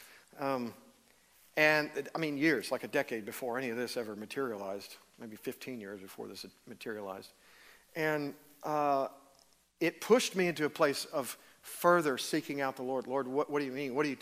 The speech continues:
what are you saying? All these dreams, what, what's going on?" Like this calling me, and I, I felt this burden to another step or something. And when I processed with my leaders, they said, "Oh, well, you should get,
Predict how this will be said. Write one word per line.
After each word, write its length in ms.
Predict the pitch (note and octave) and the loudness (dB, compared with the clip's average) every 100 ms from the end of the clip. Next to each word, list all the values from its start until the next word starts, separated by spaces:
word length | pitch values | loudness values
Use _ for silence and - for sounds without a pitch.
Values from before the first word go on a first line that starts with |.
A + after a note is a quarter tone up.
| - | -6
what 140 | D#3 | -6
are 20 | |
you 60 | D3 | -4
saying? 360 | - D3+ A2+ F2+ - - - | -4 -4 -4 -10 -20 -20 -6
All 120 | D3 | -2
these 160 | C#3 | -2
dreams, 360 | - D3 D3 G#2 | 0 -2 -2 -4
what, 180 | C3 C#3+ | -4 -4
what's 180 | C#3+ - | -6 -6
going 260 | D#3 C3 | -6 -4
on?" 240 | C3+ C3 G2+ - - - | -2 -2 -4 -14 -20 -10
Like 140 | D3+ | -8
this 220 | - C#3+ - - _ _ | -2 -4 -4 -16 _ _
calling 520 | - G#3 A3+ F#3+ D3+ | 8 10 12 10 6
me, 160 | B2+ B2+ | 0 0
and 80 | |
I, 140 | C3+ D3 | 0 2
I 100 | C#3+ | 0
felt 340 | - F3 E3 - - - - - | 2 6 6 6 -10 -20 -20 -12
this 240 | C3 D3+ - | 2 2 2
burden 640 | A#2+ A2 F#3+ A3+ D3+ C3+ | -4 8 12 12 10 2
to 340 | A#2+ C#3+ C3+ B2+ - - - _ - - _ | -2 -2 0 -4 -8 -20 -20 _ -20 -20 _
another 480 | C#3 D3 E3 D#3 C#3+ - - - | 0 4 6 8 6 2 -12 -14
step 460 | - - F#3+ G3+ - | -6 -4 4 4 4
or 80 | B2+ | -2
something. 500 | - F3+ F3 A#2+ A#2 | 2 2 2 -2 -2
And 340 | C#3 C3+ C3+ | -2 -2 0
when 100 | C#3 | 0
I 80 | C#3 | 0
processed 540 | C3 F#3 F3+ F3+ D3 - | 0 0 2 2 0 0
with 220 | C#3+ - | -2 0
my 160 | C#3 | -2
leaders, 400 | B2+ C#3 E3 C3+ | 0 2 2 2
they 120 | - B2+ | 0 -2
said, 200 | C#3+ C3+ | 0 0
"Oh, 160 | G#3 | 2
well, 300 | F3 D3 C#3 - - - - | 2 2 0 -4 -18 -20 -14
you 100 | D3 | -6
should 200 | C#3+ D#3 | -4 -4
get, 180 | C3 C#3 | -2 -2